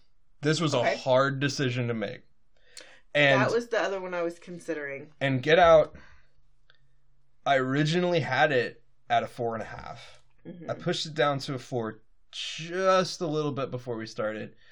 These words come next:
Speaker 1: because there were some other, there were some other considerations. And also, it does do that horror movie thing of everything suddenly gets wrapped up in a neat little bow, and I don't necessarily
Speaker 2: Mm-hmm.
Speaker 1: need that in a movie.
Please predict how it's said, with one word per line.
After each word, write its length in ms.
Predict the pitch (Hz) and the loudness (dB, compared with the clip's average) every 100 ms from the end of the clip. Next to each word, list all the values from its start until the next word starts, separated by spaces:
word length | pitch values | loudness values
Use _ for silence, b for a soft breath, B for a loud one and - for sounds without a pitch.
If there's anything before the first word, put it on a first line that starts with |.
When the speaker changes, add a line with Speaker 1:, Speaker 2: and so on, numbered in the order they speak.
| b b - | b b -10
Speaker 1:
because 440 | 127 135 123 120 | -6 0 2 2
there 120 | 123 120 | -2 -4
were 80 | 117 | -4
some 200 | 127 113 | -6 -6
other, 320 | 107 107 101 - - - | -6 -10 -12 -20 -20 -12
there 100 | 113 | -12
were 60 | |
some 160 | 107 110 | -10 -10
other 160 | 110 110 | -10 -10
considerations. 880 | 110 - 104 113 104 101 101 101 - | -10 -10 -10 -10 -10 -10 -12 -14 -10
And 120 | 143 | -8
also, 680 | - 160 165 170 151 147 127 b b b b b - - - - | 0 2 4 2 0 0 -4 b b b b b -20 -20 -20 -10
it 240 | 147 - - | -8 -8 2
does 280 | 139 156 | 4 4
do 120 | 156 160 | 2 2
that 160 | 156 | 2
horror 260 | - 135 135 | 2 -4 -2
movie 240 | 131 123 | -4 -6
thing 320 | 120 120 113 - | -6 -6 -6 -6
of 320 | 117 113 107 - - | -4 -4 -6 -14 -2
everything 480 | 131 135 131 131 120 | 2 2 0 -2 -2
suddenly 300 | 131 120 110 | -2 -2 -4
gets 180 | 113 120 | -6 -6
wrapped 200 | 110 120 | -6 -6
up 100 | 101 | -8
in 100 | 110 | -8
a 60 | |
neat 220 | 110 113 113 | -8 -8 -8
little 160 | 110 | -8
bow, 420 | 107 107 104 98 - | -4 -2 -2 -4 -6
and 100 | 117 | -4
I 80 | 113 | -4
don't 120 | 101 | -4
necessarily 420 | 107 85 113 101 | -8 -8 -8 -8
Speaker 2:
Mm-hmm. 60 | 98 | -8
Speaker 1:
need 140 | 98 | -10
that 160 | 82 80 | -10 -12
in 60 | 85 | -12
a 40 | |
movie. 380 | 78 - 73 | -16 -16 -16